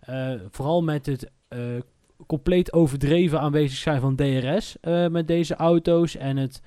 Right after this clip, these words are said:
ehm, eh, ehm, ja, eh, het, het misschien wel te, ja, te goed kunnen volgen, wil ik niet zeggen. Alleen het, het, het artificiële is mij wel iets te. Als in, d-, eh,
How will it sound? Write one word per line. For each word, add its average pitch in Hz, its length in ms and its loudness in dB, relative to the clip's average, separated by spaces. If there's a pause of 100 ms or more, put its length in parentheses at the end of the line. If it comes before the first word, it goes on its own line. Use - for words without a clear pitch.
(360)
ehm, 131 500 -4 (300)
eh, 110 560 -12 (800)
ehm, 107 380 -14 (1160)
ja, 131 180 -8
eh, 131 180 -12
het, 135 220 -14
het 165 240 -2
misschien 185 360 -2
wel 156 300 0
te, 196 180 -6
ja, 160 200 -4
te 220 180 0
goed 208 200 -4
kunnen 185 200 0
volgen, 190 240 -4
wil 190 100 0
ik 165 80 -2
niet 143 140 -6
zeggen. 160 340 -2
Alleen 143 220 -6
het, 131 220 -14
het, 143 80 -10
het 139 200 -10
artificiële 175 960 -6
is 170 180 -6
mij 165 380 -2 (360)
wel 156 180 -4
iets - 320 -6
te. 98 260 -2 (280)
Als 139 180 -6
in, 175 200 -4 (360)
d-, - 120 -16
eh, 156 120 -8